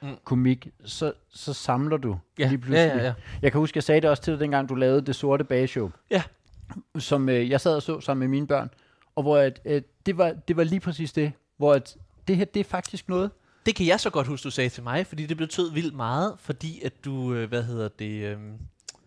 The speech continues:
Speaker 1: øh, du ser jo, du ser nøgternt på ting, fordi vi er jo samme branche, og vi har, øh, nogenlunde samme holdning, men, øh, også fordi, at du, øh,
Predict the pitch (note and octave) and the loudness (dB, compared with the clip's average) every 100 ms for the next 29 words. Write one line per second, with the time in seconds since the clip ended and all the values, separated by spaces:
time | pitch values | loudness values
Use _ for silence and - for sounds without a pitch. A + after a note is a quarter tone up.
0 | _ - A#2 A#2 B2 D#3 C#3 C3 A2 G#2+ | _ -14 -12 -10 -6 0 0 0 -2 -4
1 | A#2 A#2+ A2+ C#3 F#3 F3 C#3 - F#3 - | -8 -6 -6 -2 -2 -2 -8 -8 -8 -8
2 | B2+ A#2+ A2 - G#2 - C3 - F#3 C3+ | -10 -8 -8 -8 -10 -12 -12 -4 -2 -2
3 | A2+ A2 A#2+ G#2+ G2+ A2+ A2 A#2 A#2 C#3 | -6 -12 -8 -8 -8 -12 -12 -12 -10 -8
4 | B2+ B2+ B2 A#2 C#3 E3 D#3 C3+ C3+ B2 | -6 -4 -2 -2 -2 -4 -4 -2 -2 -2
5 | - B2+ - D3 C#3+ B2+ B2+ A#2+ A2+ G#2+ | -2 -6 -6 -8 -8 -10 -10 -12 -8 -6